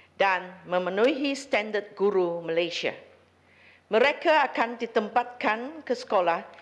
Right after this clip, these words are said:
dengan tawaran jawatan pegawai perkhidmatan pendidikan siswaza, P P P S,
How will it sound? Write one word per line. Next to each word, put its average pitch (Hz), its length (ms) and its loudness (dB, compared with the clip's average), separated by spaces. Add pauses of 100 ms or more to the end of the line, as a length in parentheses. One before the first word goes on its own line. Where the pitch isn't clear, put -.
(160)
dengan 190 400 -2
tawaran 196 760 2
jawatan 196 580 0 (400)
pegawai 220 560 2
perkhidmatan 185 800 -2
pendidikan 175 560 -6
siswaza, 208 800 0 (640)
P 277 240 0
P 226 240 -6
P 214 300 -4
S, 233 400 -6